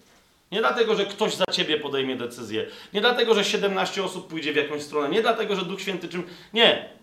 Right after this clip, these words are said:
Chcę Cię dzisiaj zachęcić do jednego prostego ćwiczenia duchowego, jakim jest przymuszenie swojego ciała i swojej duszy do posłuchania Ducha, który mówi: „Od dziś chcę,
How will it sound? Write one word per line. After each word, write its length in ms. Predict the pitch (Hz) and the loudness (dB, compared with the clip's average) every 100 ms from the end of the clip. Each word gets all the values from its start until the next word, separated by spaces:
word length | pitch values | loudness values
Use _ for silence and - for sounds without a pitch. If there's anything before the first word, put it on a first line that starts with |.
| _ _ _ - | _ _ _ -4
Chcę 100 | 214 | -2
Cię 160 | 208 170 | -2 -2
dzisiaj 320 | 254 269 233 | -2 -2 2
zachęcić 500 | 220 208 185 - 180 | 2 2 0 -2 -4
do 120 | 175 | 0
jednego 480 | 170 190 190 220 214 | 2 2 0 0 0
prostego 560 | 170 190 - 214 196 | 2 2 2 0 0
ćwiczenia 560 | 196 - 185 202 180 170 | -2 -4 -4 -2 -2 -2
duchowego, 680 | 160 170 143 143 190 - - - - _ _ | -4 -4 -2 0 0 0 -4 -16 -20 _ _
jakim 340 | 151 170 196 196 | 0 0 0 -4
jest 280 | 180 - - | -6 -8 -6
przymuszenie 760 | - 262 254 233 233 208 185 | 0 2 2 0 2 2 0
swojego 400 | - 175 170 156 | -4 -4 -4 -6
ciała 600 | - 180 147 185 240 - - _ _ | -2 2 6 6 4 -2 -16 _ _
i 220 | 180 240 294 | -2 0 -2
swojej 380 | - 220 233 | -2 0 0
duszy 520 | 185 160 - 185 220 - - | -2 -4 0 0 0 -4 -8
do 80 | 165 | -8
posłuchania 760 | - 220 233 220 220 202 196 160 | -4 2 2 2 0 2 4 0
Ducha, 680 | 139 226 208 165 135 110 - - | 2 0 2 6 6 4 -2 -14
który 220 | - 160 | -6 -2
mówi: 320 | 165 202 175 151 | 0 0 0 0
„Od 220 | - - | 0 0
dziś 420 | 190 240 - - | 0 0 0 -6
chcę, 380 | - - 160 160 | -8 0 2 2